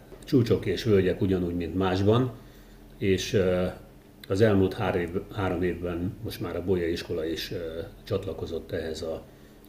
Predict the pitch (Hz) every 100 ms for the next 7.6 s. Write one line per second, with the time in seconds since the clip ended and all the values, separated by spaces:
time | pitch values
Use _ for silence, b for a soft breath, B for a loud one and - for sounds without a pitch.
0 | - 107 87 90 98 - 117 120 123 -
1 | b b b b - 98 104 98 95 -
2 | - - - - - - - 110 98 95
3 | - 110 101 101 98 87 - 87 90 -
4 | 90 90 - - - b b - 95 87
5 | - - - - - 104 85 87 85 -
6 | 82 85 82 82 82 80 - - - -
7 | - 78 76 76 - 76